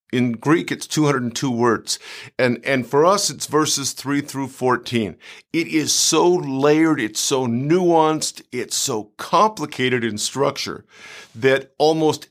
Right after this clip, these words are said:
every single translation breaks it up into sentences for the sake of clarity. But that's not the way it is in the original.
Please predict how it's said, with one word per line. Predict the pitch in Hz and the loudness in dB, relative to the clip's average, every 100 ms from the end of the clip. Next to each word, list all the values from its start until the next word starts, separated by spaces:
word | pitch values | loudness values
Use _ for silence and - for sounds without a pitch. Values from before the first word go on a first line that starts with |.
| 156 | -2
every | 180 175 190 | -2 -2 -2
single | - 170 151 139 | 0 0 0 -6
translation | - 139 131 113 120 131 135 - 92 101 - _ - - _ | -4 -2 -2 -2 -2 0 0 -4 -6 -14 -18 _ -20 -20 _
breaks | 110 135 160 175 - | -2 2 4 4 2
it | 151 | 4
up | 151 131 - - _ _ _ | 4 4 0 -16 _ _ _
into | 143 120 120 | -2 -2 -2
sentences | - 156 104 135 - 123 - | 2 2 2 -2 -4 -4 -4
for | 120 | -4
the | 113 | -2
sake | - 117 110 | 0 0 0
of | 120 | -4
clarity. | - 107 104 101 - - _ _ - - _ _ | -2 0 2 0 -6 -14 _ _ -20 -20 _ _
But | 110 | -2
that's | 156 247 - | 2 0 2
not | 131 131 | 0 0
the | 131 | 0
way | 123 127 | 0 2
it | 123 | 2
is | 127 107 | 0 0
in | 107 | -2
the | 98 | -2
original. | 92 90 - - - | -2 -4 -6 -12 -14